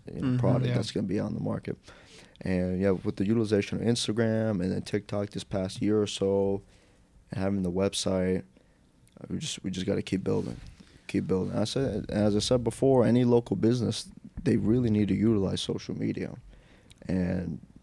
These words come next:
Speaker 1: figure out something that works for them and just keep that going. I mean, everyone's on their phone nowadays. You see it.
Speaker 3: Yeah.
Speaker 1: Everyone in TikTok, they go through a hundred videos.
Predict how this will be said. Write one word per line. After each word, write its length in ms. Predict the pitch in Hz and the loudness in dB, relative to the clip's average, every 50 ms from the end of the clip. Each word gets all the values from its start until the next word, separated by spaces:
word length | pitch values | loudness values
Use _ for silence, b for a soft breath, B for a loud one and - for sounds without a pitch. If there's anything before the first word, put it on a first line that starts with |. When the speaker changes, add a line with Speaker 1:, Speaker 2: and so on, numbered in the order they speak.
| _ _ - - | _ _ -20 -18
Speaker 1:
figure 360 | - - 117 110 107 120 113 | 0 2 4 4 6 6 4
out 80 | 113 | 4
something 300 | - - 117 117 120 110 | 4 4 4 4 6 6
that 100 | 107 101 | 6 6
works 320 | 98 92 95 110 117 113 - | 6 6 6 6 6 6 2
for 160 | - - 101 | 0 2 2
them 400 | 101 104 110 120 127 131 127 - - - | 4 4 4 4 2 0 -2 -6 -6 -6
and 160 | - 98 98 | -4 -2 -2
just 200 | 98 95 - - | -2 -2 -2 -2
keep 220 | - - 110 - - | 0 0 0 2 0
that 180 | 92 98 92 | -2 -4 -2
going. 320 | 95 101 98 95 101 - - - - B B B B B B B B B B B B - - | -4 -4 -4 -4 -6 -8 -12 -16 -20 B B B B B B B B B B B B -10 -6
I 60 | 82 | -2
mean, 120 | 101 98 95 | 0 2 2
everyone's 360 | 120 151 170 170 160 151 151 | 2 2 2 2 0 0 0
on 100 | 147 151 | 0 0
their 80 | 139 | -2
phone 300 | 123 - 127 135 156 160 | -2 -2 0 0 0 0
nowadays. 560 | 135 104 95 98 95 95 95 95 104 95 - - | 0 0 0 0 0 0 -2 -2 -4 -4 -4 -4
You 100 | - 123 | -6 -4
see 180 | - - - 98 | -4 -4 -4 -2
it. 180 | 104 101 98 - - - | -2 -4 -4 -6 -2 0
Speaker 3:
Yeah. 160 | 135 117 120 | 4 4 6
Speaker 1:
Everyone 240 | 117 120 135 139 135 B B B B B - | 4 4 2 0 -2 B B B B B 0
in 140 | - 101 | 0 2
TikTok, 520 | - - 131 135 - - 147 151 156 160 - - - - - - - | 2 2 2 2 2 2 4 4 4 2 0 -4 -10 -14 -12 -2 2
they 120 | - 110 | 4 6
go 120 | 110 123 123 | 6 6 6
through 200 | 123 - 123 113 | 6 8 8 8
a 60 | 110 | 8
hundred 280 | 117 127 127 123 - 110 - | 6 6 4 4 2 0 0
videos. 400 | 123 123 135 135 131 127 - | -2 0 0 0 0 -2 -4